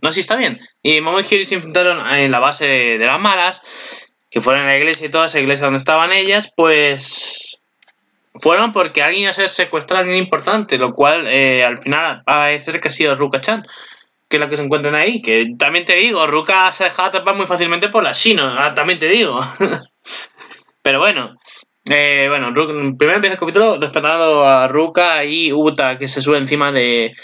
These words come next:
de Ruka y en plan de "vas a ser delicioso", y ella "no, yo solo quiero con Hiyori". Pero bueno, después sale corriendo y no la detiene, le empieza a decir esto, que quiere el fragmento de Hiyori y etcétera, etcétera, etcétera.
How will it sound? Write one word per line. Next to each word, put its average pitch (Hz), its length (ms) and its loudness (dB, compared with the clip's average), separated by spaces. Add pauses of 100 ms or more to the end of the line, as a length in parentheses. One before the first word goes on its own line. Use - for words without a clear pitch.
(320)
de 120 160 0
Ruka 156 420 2
y 180 60 0
en 147 140 -4
plan 170 180 -2
de 190 100 2
"vas 226 160 0
a - 40 -6
ser 277 160 0
delicioso", 277 840 2
y 208 320 -2
ella 196 220 2
"no, 277 380 2
yo 240 80 -4
solo 233 260 -2
quiero 208 180 0
con 208 100 0
Hiyori". 160 440 -4 (840)
Pero 143 200 0
bueno, 143 240 -2
después 123 280 -4
sale 151 180 0
corriendo 160 420 0
y 151 40 0
no 143 120 -2
la 139 140 0
detiene, 175 560 0
le 156 60 -2
empieza 135 260 -2
a - 20 4
decir 131 300 0
esto, 185 480 2
que 156 120 -4
quiere 139 180 0
el 135 40 -12
fragmento 135 420 -2
de 123 120 2
Hiyori 180 480 2
y 123 800 -2
etcétera, 117 500 -6
etcétera, 110 80 -4
etcétera. 95 340 -8